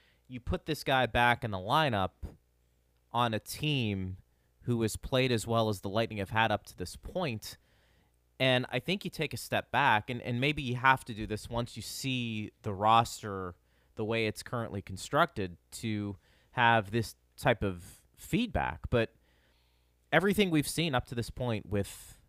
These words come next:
Belmar's line, and we saw that on display last night with Perry and Maroon, and then we've seen the start that Stamkos has had to the year. And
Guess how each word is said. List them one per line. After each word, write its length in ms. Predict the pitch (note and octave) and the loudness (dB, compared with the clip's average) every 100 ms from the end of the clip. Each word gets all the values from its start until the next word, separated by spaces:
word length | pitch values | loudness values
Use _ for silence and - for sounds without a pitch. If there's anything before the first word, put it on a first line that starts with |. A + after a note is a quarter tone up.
| _ A2 | _ -6
Belmar's 600 | G#2+ A#2 A2+ G2+ F#2+ F#2 | 2 2 4 0 0 -4
line, 340 | D#2+ B1 - F#2 - | -6 -6 -12 -18 -14
and 100 | F2 | -10
we 80 | F#2 | -10
saw 220 | - A2+ | 2 4
that 100 | G#2+ | 4
on 100 | G#2+ | 2
display 300 | G#2 - G#2 | 0 -2 0
last 320 | F#2+ G2+ G2+ | 2 2 0
night 140 | G2+ E2+ | -4 -6
with 160 | G2+ | -6
Perry 400 | - G#2 G#2 G#2 G#2 | -4 -4 -2 -2 -2
and 120 | G2 | -4
Maroon, 560 | G2 G2+ G2 E2 - F2+ G#2 _ | -6 -4 -6 -6 -12 -18 -20 _
and 160 | F#2+ G2 | -12 -10
then 160 | G2 | -10
we've 160 | G2+ G2 | -10 -10
seen 440 | - G#2+ G#2 F#2+ - _ - | -8 -6 -6 -8 -14 _ -8
the 80 | G#2 | -6
start 400 | - A#2 A2 - | 0 0 0 -6
that 100 | - | -12
Stamkos 640 | - A2+ A2 - F#2 - | 0 2 2 0 -4 -2
has 80 | F2+ | -4
had 240 | F#2 F2 | -4 -4
to 80 | - | -10
the 100 | F2 | -12
year. 280 | C#2 - - | -12 -14 -16
And 200 | E2+ - | -18 -20